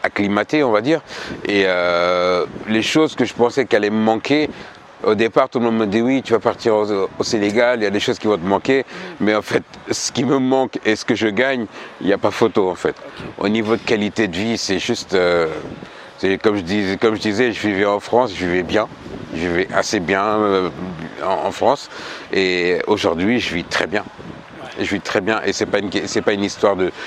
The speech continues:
Speaker 1: de salaire, c'est une histoire de niveau de vie. C'est ce que les gens oublient, en fait. Euh, quand on arrive au, en, en, en Afrique, on a une qualité de vie qui est indéniable. Pour vivre aujourd'hui comme, comme moi ou d'autres personnes, hein, de mon entourage vivent ici,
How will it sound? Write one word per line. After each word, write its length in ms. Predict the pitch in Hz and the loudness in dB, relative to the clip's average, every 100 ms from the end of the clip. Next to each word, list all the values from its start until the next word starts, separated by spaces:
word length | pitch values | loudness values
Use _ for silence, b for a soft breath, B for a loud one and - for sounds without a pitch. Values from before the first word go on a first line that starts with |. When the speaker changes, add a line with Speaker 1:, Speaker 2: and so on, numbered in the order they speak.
| B | B
Speaker 1:
de 120 | 82 95 | -2 -2
salaire, 380 | - 98 104 107 | 2 2 2 0
c'est 100 | 107 | -2
une 120 | 95 | -2
histoire 260 | 95 113 98 | 0 0 0
de 80 | |
niveau 320 | 92 98 95 98 | 0 0 0 -2
de 60 | |
vie. 180 | 87 92 | -2 -6
C'est 120 | - | -6
ce 100 | 101 | -4
que 80 | 113 | -2
les 100 | 101 | 0
gens 180 | 98 98 | 2 0
oublient, 280 | 87 98 101 | 0 0 0
en 60 | |
fait. 200 | 90 90 - B B B - | 0 -6 -6 B B B 0
Euh, 640 | 90 90 87 87 85 95 90 | 2 4 4 4 2 2 2
quand 160 | 110 104 | 2 2
on 80 | 101 | 2
arrive 260 | 98 107 | 2 2
au, 220 | 104 98 - | 2 0 0
en, 260 | 104 95 104 | -2 0 -2
en, 80 | 101 | -2
en 160 | - 104 | 0 0
Afrique, 560 | 98 - 120 123 - - B B - | 0 0 -2 -2 -6 -14 B B -4
on 120 | 107 | 0
a 100 | 104 | 2
une 120 | 101 104 | 0 0
qualité 440 | 135 120 117 127 | 0 0 0 0
de 80 | 92 | 0
vie 260 | 101 127 170 - - | -2 -2 -4 -10 -12
qui 80 | - | -2
est 100 | 113 | 0
indéniable. 540 | 107 107 107 117 98 78 - - - - | 0 0 2 2 0 -4 -16 -16 -16 -2
Pour 160 | 104 | 0
vivre 340 | 95 120 98 104 | 2 0 0 0
aujourd'hui 480 | 120 107 98 110 | 2 2 2 0
comme, 300 | 107 104 90 80 B B B | 2 0 0 -4 B B B
comme 160 | 98 90 | 0 2
moi 360 | 92 104 107 101 | 2 2 2 0
ou 120 | 98 | -4
d'autres 220 | 76 101 | 0 -2
personnes, 480 | - 87 - 117 101 | 0 -4 2 2 4
hein, 100 | 92 | 0
de 120 | 92 | 0
mon 200 | 90 87 | 0 0
entourage 440 | 85 78 90 98 98 | -2 0 0 2 0
vivent 320 | 92 98 92 | 0 0 -2
ici, 340 | 92 - 131 | -2 -2 -2